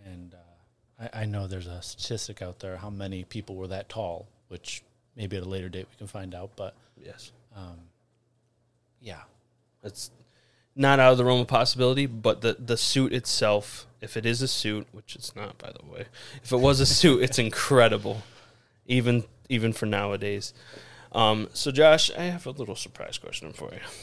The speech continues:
Speaker 1: Surprise!
Speaker 2: So, I'm giving you,
Speaker 1: Mm-hmm.
Speaker 2: I would be giving you unlimited amount of resources and time.
Speaker 1: You Bob Gimlin? Or,
Speaker 2: Yes.
Speaker 1: uh,
Speaker 2: Robert Patterson.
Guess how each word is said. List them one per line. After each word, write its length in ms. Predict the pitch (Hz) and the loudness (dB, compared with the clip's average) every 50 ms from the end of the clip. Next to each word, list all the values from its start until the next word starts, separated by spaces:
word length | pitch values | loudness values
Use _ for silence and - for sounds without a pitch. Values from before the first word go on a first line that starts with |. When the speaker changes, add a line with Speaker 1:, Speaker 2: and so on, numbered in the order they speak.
| - - - | -18 -18 -16
Speaker 1:
Surprise! 800 | - - - - - - 415 381 370 370 359 349 349 359 - - - - - _ _ _ | -16 -14 -12 -10 -10 -8 -8 -8 -8 -8 -8 -8 -8 -10 -10 -12 -16 -20 -20 _ _ _
Speaker 2:
So, 240 | - - 95 - - - - - - - - _ _ _ _ _ _ _ - | -6 -6 -6 -6 -10 -16 -20 -20 -20 -20 -20 _ _ _ _ _ _ _ -8
I'm 100 | 113 113 | -8 -4
giving 340 | 110 113 110 113 120 113 | 0 0 0 0 0 -2
you, 240 | 113 107 104 101 101 - - - _ _ _ _ _ _ _ _ _ _ _ _ _ _ _ _ _ _ _ _ _ _ | 0 -2 -2 -4 -6 -10 -14 -20 _ _ _ _ _ _ _ _ _ _ _ _ _ _ _ _ _ _ _ _ _ _
Speaker 1:
Mm-hmm. 100 | 127 151 185 - _ _ - | -14 -14 -14 -14 _ _ 2
Speaker 2:
I 360 | 113 131 143 143 139 147 127 - | 4 6 6 6 4 2 -2 -6
would 200 | - 127 113 110 | -6 -6 -6 -4
be 120 | 117 107 104 | -4 -6 -4
giving 300 | 110 107 101 104 104 101 | -4 -4 -4 -4 -4 -4
you 260 | 98 98 98 107 - _ _ _ _ _ _ _ _ _ _ _ _ | -4 -4 -6 -8 -10 _ _ _ _ _ _ _ _ _ _ _ _
unlimited 380 | 104 107 107 104 101 107 104 107 | -10 -6 -6 -6 -4 -4 -4 -4
amount 220 | 104 104 101 101 | -2 -2 -2 -4
of 100 | 95 98 | -4 -4
resources 720 | 107 113 107 - - 123 117 117 - 127 123 123 127 - - | -6 -6 -4 -4 -4 -4 -4 -4 -6 -8 -8 -10 -10 -12 -12
and 160 | 110 107 101 | -12 -12 -12
time. 340 | - - - - - - 107 - _ _ _ _ _ _ _ _ _ _ _ _ _ _ | -14 -16 -16 -16 -16 -18 -20 -20 _ _ _ _ _ _ _ _ _ _ _ _ _ _
Speaker 1:
You 80 | 95 87 | _ _
Bob 220 | - 90 90 87 98 | -16 -16 -16 -14 -14
Gimlin? 300 | 101 98 117 131 143 139 _ _ _ _ - | -14 -12 -10 -10 -12 -12 _ _ _ _ -12
Or, 100 | 120 107 | -10 -10
Speaker 2:
Yes. 300 | 98 95 95 92 - - | -8 -8 -10 -10 -12 -14
Speaker 1:
uh, 1400 | - _ _ _ _ _ _ _ _ _ _ _ _ _ _ _ _ _ _ _ _ _ _ _ _ _ - | -20 _ _ _ _ _ _ _ _ _ _ _ _ _ _ _ _ _ _ _ _ _ _ _ _ _ -14
Speaker 2:
Robert 160 | 98 - - | -14 -14 -14
Patterson. 440 | - - - - - - - - | -18 -20 -18 -18 -18 -18 -20 -20